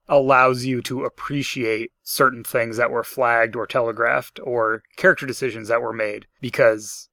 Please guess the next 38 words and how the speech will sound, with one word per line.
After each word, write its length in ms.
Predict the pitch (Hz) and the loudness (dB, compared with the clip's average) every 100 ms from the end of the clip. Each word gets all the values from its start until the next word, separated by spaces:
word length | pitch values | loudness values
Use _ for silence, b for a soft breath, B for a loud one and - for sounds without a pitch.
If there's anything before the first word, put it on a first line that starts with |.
| - | -14
the 60 | |
second 260 | - 156 135 | 0 0 2
time 160 | 135 | -2
you 60 | 120 | -2
see 200 | - 120 | -6 -4
it, 180 | 110 117 | -4 -6
you 160 | - 131 | -6 -2
already 300 | 147 131 120 | 2 2 2
know 240 | 120 120 | 4 4
why 300 | 113 113 110 | 4 2 2
they 120 | 107 107 | 2 -2
were 160 | 104 | -8
made. 400 | 110 113 117 - - | -4 -4 -4 -8 -8
And 180 | 117 | -6
so 160 | 127 113 | -2 -2
it 80 | 110 | -2
makes 320 | 110 104 - | -6 -8 -12
more 380 | 120 113 107 110 | -14 -8 -2 -2
sense. 480 | - - - - - _ _ _ | -4 -10 -12 -16 -20 _ _ _
I 100 | - | -2
think 240 | - 208 | 4 4
it 80 | 180 | 6
is 120 | 165 170 | 4 0
a 40 | |
difficult 600 | 135 170 - 180 180 185 | 0 -2 0 0 0 0
thing. 680 | - - - 185 180 180 185 | -6 -20 -6 -2 -2 -2 -4
May 140 | 185 190 | 0 2
not 160 | 160 - | 2 0
difficult's 460 | 143 143 131 123 | -8 -6 -6 -6
the 60 | 127 | -4
wrong 180 | 117 117 | -4 0
word, 220 | 120 110 | -2 2
but 180 | 131 143 | 0 -2
I 60 | |
think 200 | 131 170 | -2 0
it 100 | 143 | 2
is 220 | 143 135 - | 2 0 -2
a, 340 | 135 120 120 | -2 0 -2